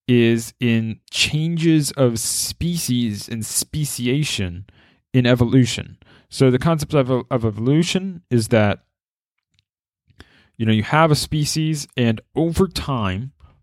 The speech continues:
over millions of years, um, the traits of that species will change,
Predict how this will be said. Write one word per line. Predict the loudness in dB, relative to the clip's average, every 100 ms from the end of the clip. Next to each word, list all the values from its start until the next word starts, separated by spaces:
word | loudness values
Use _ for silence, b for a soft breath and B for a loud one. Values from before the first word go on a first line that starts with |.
| 0
over | 2 2 2 2 0
millions | -4 0 2 2 0 2
of | 2 2
years, | 0 -2 -2 -6 -8 -10 _ b b b b b -2
um, | 2 2 0 -4 _ _
the | -20 -8 0 2 4 0 -2
traits | -6 -4 -2 -2 -2 -8
of | -6 -4
that | -4
species | -4 -6 -6 -4 -4 -4
will | -6
change, | -4 -2 0 -2 -6 -12 -14